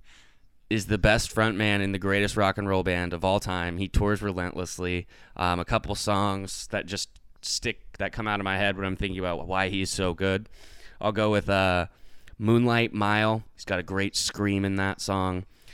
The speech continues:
And then you also, you gotta go with, uh, the cover on "It's Only Rock and Roll." Ain't Too Proud to Beg. I, I highly recommend checking out that music video. Very seventies Mick. And then the last one I'll throw at you to, with a little Mick Jagger is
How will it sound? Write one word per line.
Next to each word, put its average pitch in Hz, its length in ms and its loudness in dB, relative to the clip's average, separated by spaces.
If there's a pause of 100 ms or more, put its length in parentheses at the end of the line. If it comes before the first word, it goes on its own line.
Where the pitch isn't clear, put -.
(140)
And 98 120 -2
then 98 120 2
you 95 100 2
also, 92 540 2
you 98 120 -6
gotta 92 220 0
go 90 200 2
with, 87 280 -4
uh, 85 220 -4
the 80 160 -6
cover 110 480 0
on 92 400 -4
"It's 98 180 -10
Only 101 220 0
Rock 95 260 2
and 92 140 -4
Roll." 92 200 4
Ain't 101 220 -2
Too 110 140 0
Proud 98 300 4
to 87 60 -6
Beg. 95 440 2 (360)
I, 87 320 2
I 85 60 -4
highly 110 280 2
recommend 90 400 0
checking 87 200 -2
out 85 120 -2
that 85 160 0
music 85 280 -2
video. 85 340 0
Very 92 340 2
seventies 87 560 -2
Mick. 87 360 -2 (280)
And 101 100 0
then 104 100 4
the 104 80 6
last 107 340 6
one 101 100 0
I'll 90 100 0
throw 92 260 2
at 90 120 0
you 90 200 -2
to, 87 300 -4 (560)
with - 120 0
a 90 40 -2
little 90 300 0
Mick 92 280 -6
Jagger 82 380 0
is 85 120 -6